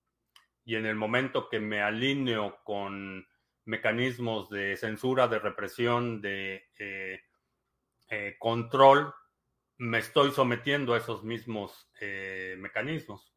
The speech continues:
Entonces, a eso se refiere la frase de que Bitcoin es dinero para enemigos.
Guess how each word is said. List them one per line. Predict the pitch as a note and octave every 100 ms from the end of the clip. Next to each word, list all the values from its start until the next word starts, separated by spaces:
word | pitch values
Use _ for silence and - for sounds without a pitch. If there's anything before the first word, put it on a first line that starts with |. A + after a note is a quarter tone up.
| _ _ _ _ _
Entonces, | G2+ F#2+ G#2+ G#2 A2+ G#2+ - _ _ _ _ _ _ _ _ _ _ _ _ _ _ _ _ _ _ _ _ _ _ _ _ _ _ _
a | A2 A#2
eso | A#2
se | - G#2+
refiere | G#2+ A#2 A2+
la | G#2 F#2+
frase | A2 G#2
de | G2+ -
que |
Bitcoin | G2+ G#2+ - G#2+
es | G#2
dinero | G2+ G#2 G2
para | G2 F#2+
enemigos. | G2+ B2 A#2 -